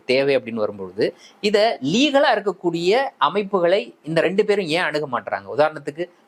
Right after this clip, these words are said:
காவல்துறை கட்ட பஞ்சாயத்து செய்யறதுக்கு முடியாது, கூடாது. அதே நேரத்துல இவங்க நீதித்துறையை அணுகிறதுக்கும் இல்ல மற்றவர்களை அணுகுவதற்கும், பொதுவாக இருக்கக்கூடிய நபர்களை அணுகு-, அணுகுவதற்கும் இந்த ரவுடிகளை அணுகுவதற்கும் இருக்கக்கூடிய வித்தியாசம் என்ன? ஏன்?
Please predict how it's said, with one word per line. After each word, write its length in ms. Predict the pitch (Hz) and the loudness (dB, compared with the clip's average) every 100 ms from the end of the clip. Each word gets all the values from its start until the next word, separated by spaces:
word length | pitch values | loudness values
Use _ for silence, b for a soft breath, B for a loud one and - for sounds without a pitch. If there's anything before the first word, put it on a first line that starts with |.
| - | 2
காவல்துறை 360 | 156 170 170 165 | 2 2 0 0
கட்ட 180 | 139 143 | 0 -2
பஞ்சாயத்து 320 | 135 127 120 | 0 -2 -2
செய்யறதுக்கு 420 | - 113 113 127 180 165 127 | -6 -6 -6 -4 -4 -4 -2
முடியாது, 380 | 147 143 123 139 214 _ - | 2 4 2 0 -8 _ 2
கூடாது. 400 | 196 170 127 110 - b b b - | 4 4 2 -4 -12 b b b -2
அதே 200 | 170 262 240 | 2 2 2
நேரத்துல 360 | 202 190 233 208 | 0 0 2 2
இவங்க 300 | 180 185 190 180 240 - _ - 147 | 0 0 2 2 0 -6 _ -6 0
நீதித்துறையை 540 | 202 208 - 160 151 131 | 2 0 0 0 2 2
அணுகிறதுக்கும் 640 | 120 113 113 104 139 180 | -2 -4 -4 -4 -2 0
இல்ல 100 | 170 175 | 2 2
மற்றவர்களை 480 | 143 - 214 190 170 | 0 0 0 0 0
அணுகுவதற்கும், 500 | 127 120 113 113 139 143 | -2 0 -2 -4 -6 -2
பொதுவாக 340 | 147 175 156 | 2 4 2
இருக்கக்கூடிய 340 | 131 120 113 107 | -2 -6 -8 -6
நபர்களை 300 | 107 131 127 107 | -4 -4 -4 -4
அணுகு-, 240 | 101 98 - | -6 -10 -2
அணுகுவதற்கும் 680 | 117 135 127 104 101 - 302 b b b | 0 0 0 -2 -4 -4 -4 b b b
இந்த 100 | 165 165 | -2 2
ரவுடிகளை 480 | 151 240 277 247 208 160 | 4 4 2 2 2 0
அணுகுவதற்கும் 500 | 139 131 120 123 214 | -2 -2 -2 -2 -6
இருக்கக்கூடிய 340 | 175 151 139 120 | -8 -8 -6 -4
வித்தியாசம் 480 | 120 175 151 - 98 | 0 0 0 -4 -16
என்ன? 100 | 90 90 _ - 120 | -20 -20 _ -6 -2
ஏன்? 100 | 151 | 0